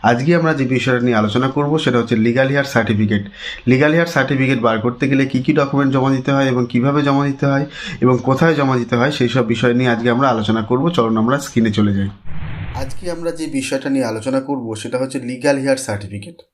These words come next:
লিগ্যাল হেয়ার সার্টিফিকেট পেতে গেলে কোথায় ডকুমেন্ট জমা দেবেন, কী কী ডকুমেন্ট জমা দেবেন এবং কীভাবে জমা দেবেন সেই সব বিষয় নিয়ে আজকে আমরা আলোচনা করব। লিগ্যাল হেয়ার সার্টিফিকেট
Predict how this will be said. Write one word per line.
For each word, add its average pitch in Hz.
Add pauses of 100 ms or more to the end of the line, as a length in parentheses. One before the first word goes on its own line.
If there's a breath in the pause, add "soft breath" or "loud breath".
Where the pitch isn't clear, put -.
(720 soft breath)
লিগ্যাল 135
হেয়ার 170
সার্টিফিকেট 143
পেতে 127
গেলে 131
কোথায় 123
ডকুমেন্ট 123
জমা 127
দেবেন, 127
কী 113
কী 131
ডকুমেন্ট 127
জমা 123
দেবেন 123
এবং 107
কীভাবে 120
জমা 131
দেবেন 131 (340 loud breath)
সেই 120
সব 143
বিষয় 123
নিয়ে 120
আজকে 104
আমরা 110 (220)
আলোচনা 117
করব। 95 (720)
লিগ্যাল 151
হেয়ার 185
সার্টিফিকেট 135